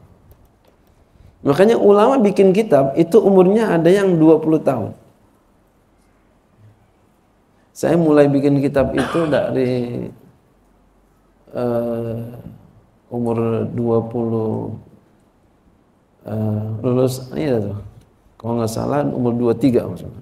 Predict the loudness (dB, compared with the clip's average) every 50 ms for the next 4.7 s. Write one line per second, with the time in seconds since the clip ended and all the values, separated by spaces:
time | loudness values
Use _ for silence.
0 | -14 -14 -14 -14 -14 -18 -20 _ _ _ _ _ _ _ _ _ _ _ _ _
1 | _ _ _ _ _ _ _ _ _ _ _ _ -10 -8 -8 -8 -8 -8 -8 -6
2 | -6 -4 -4 -4 -2 -2 0 0 0 0 -2 -2 -2 -4 -2 -2 -2 0 2 0
3 | 0 0 0 -4 -6 -8 -10 -14 -20 -20 -20 -20 _ _ -20 -20 _ _ _ _
4 | _ _ _ _ _ _ _ _ _ _ -14 -12 -12 -14